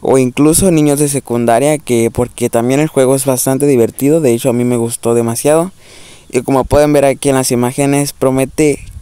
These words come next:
que te puede ayudar a multiplicar, sumar, restar. Eh,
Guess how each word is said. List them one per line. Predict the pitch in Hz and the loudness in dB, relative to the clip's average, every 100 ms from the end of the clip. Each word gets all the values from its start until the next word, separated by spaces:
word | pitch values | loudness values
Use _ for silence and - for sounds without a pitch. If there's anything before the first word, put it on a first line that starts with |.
| - | -8
que | - 156 | -4 0
te | 135 | 0
puede | 120 151 160 | 0 2 2
ayudar | 160 143 139 | 4 2 2
a | |
multiplicar, | 143 131 123 117 110 - 135 151 | 0 -2 -4 -4 -4 -2 -2 -2
sumar, | - - 127 123 131 147 151 | -2 0 0 2 0 -2 -6
restar. | - 123 123 - 135 147 - - - - - - | -6 -4 -2 0 0 -2 -8 -18 -20 -20 -20 -10
Eh, | - 120 123 123 | 0 2 4 2